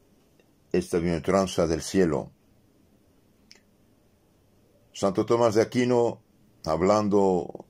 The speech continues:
de la caridad, dice, "Es de notar que la bienaventuranza se otorga en proporción a la caridad y no en proporción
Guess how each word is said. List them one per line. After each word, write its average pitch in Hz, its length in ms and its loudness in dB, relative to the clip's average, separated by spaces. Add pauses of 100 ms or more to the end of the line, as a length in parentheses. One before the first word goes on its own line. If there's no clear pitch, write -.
de - 420 -6
la 87 100 -2
caridad, 92 420 0
dice, 87 540 -2 (1120)
"Es 107 240 0
de 113 120 2
notar 147 520 2
que 107 160 2
la 95 160 4
bienaventuranza 120 1160 0
se - 240 -2
otorga 110 960 0 (1000)
en 98 240 0
proporción 113 840 0
a 117 60 4
la 107 160 2
caridad 98 760 0 (1200)
y 95 160 0
no 120 440 0 (140)
en 92 220 0
proporción 107 960 0